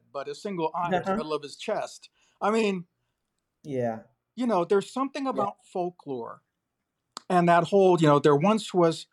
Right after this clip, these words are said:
Speaker 1: a woodsman who lived deep in the dark forest." Boom! We're there. How does that
Speaker 2: Yeah.
Speaker 1: work? And that was
Speaker 2: Yeah.
Speaker 1: one of the amazing things to me, is I, when I was reading these stories, to sort of get inspired on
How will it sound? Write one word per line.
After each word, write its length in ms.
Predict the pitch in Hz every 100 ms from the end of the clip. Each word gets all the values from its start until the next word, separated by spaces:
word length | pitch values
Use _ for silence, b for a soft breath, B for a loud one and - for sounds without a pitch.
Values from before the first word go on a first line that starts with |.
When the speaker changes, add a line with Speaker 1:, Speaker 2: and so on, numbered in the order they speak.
| _ _ -
Speaker 1:
a 60 | 156
woodsman 600 | 160 147 123 110 107 - _ _ _ _ _ - -
who 100 | 170
lived 260 | 160 160 123
deep 280 | 151 147 -
in 100 | 143
the 60 | 131
dark 300 | 127 120 -
forest." 580 | - - - - - _ _ _ _ _ _ _ _ -
Boom! 440 | 359 311 180 135 _ _ _ _ _ _ -
We're 160 | 240
there. 400 | 240 277 233 143 _ _ _ _ _
How 240 | - 277 311
does 180 | 269
that 200 | 247 214 -
Speaker 2:
Yeah. 120 | 233
Speaker 1:
work? 440 | 226 165 - _ _ _ _ _ -
And 160 | 185 196
that 140 | 277
was 180 | 139 123
Speaker 2:
Yeah. 40 |
Speaker 1:
one 140 | 220 208
of 80 | 185
the 40 |
amazing 440 | 175 175 180 175 147
things 260 | 170 160
to 60 | 151
me, 100 | 131
is 80 | 123
I, 80 | 151
when 200 | 156 170
I 40 |
was 200 | 151 139
reading 300 | 147 233 269
these 140 | 233 214
stories, 480 | - 165 160 151 - _ -
to 60 |
sort 200 | 156 220
of 80 | 214
get 80 | 196
inspired 720 | 165 - - 156 151 135 127
on 160 | 127